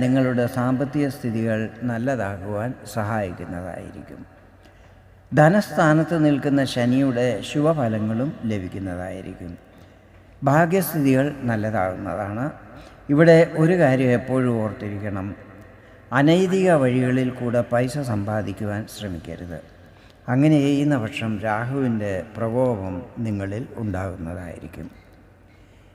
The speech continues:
രാഹുവിൻ്റെ ശുഭഫലങ്ങൾ നിങ്ങൾക്ക് കുറവാണ് ലഭിക്കുന്നതെങ്കിൽ ചിലപ്പോൾ നിങ്ങളുടെ ജാതകത്തിൽ രാഹുവിൻ്റെ പൊസിഷൻ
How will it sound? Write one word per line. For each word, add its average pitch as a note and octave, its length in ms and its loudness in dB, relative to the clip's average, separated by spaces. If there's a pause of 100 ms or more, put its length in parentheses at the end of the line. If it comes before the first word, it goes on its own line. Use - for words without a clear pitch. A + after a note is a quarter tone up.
(400)
രാഹുവിൻ്റെ F#3 640 6
ശുഭഫലങ്ങൾ C3+ 600 2 (140)
നിങ്ങൾക്ക് A#2+ 680 0 (200)
കുറവാണ് C#3 520 4 (100)
ലഭിക്കുന്നതെങ്കിൽ G#2+ 760 -4 (160)
ചിലപ്പോൾ A2+ 460 0 (720)
നിങ്ങളുടെ D#3+ 360 8 (100)
ജാതകത്തിൽ A#2+ 580 2 (160)
രാഹുവിൻ്റെ A#2 640 0 (240)
പൊസിഷൻ A#2 480 -4